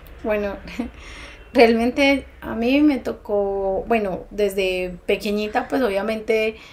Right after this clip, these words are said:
económicamente a uno solo le daba, pues, para sistemas operativos de Android.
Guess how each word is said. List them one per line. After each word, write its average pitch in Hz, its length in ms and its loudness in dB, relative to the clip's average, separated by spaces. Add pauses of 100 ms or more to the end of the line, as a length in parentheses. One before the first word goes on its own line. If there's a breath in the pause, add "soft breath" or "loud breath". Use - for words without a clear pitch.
(360 loud breath)
económicamente 226 800 2
a 226 60 2
uno 190 220 -4
solo 202 240 -4
le 190 100 -2
daba, 165 200 -2
pues, 185 160 -8
para 185 220 -2
sistemas 170 320 -6
operativos 170 420 -6
de 170 60 -6
Android. 160 380 -12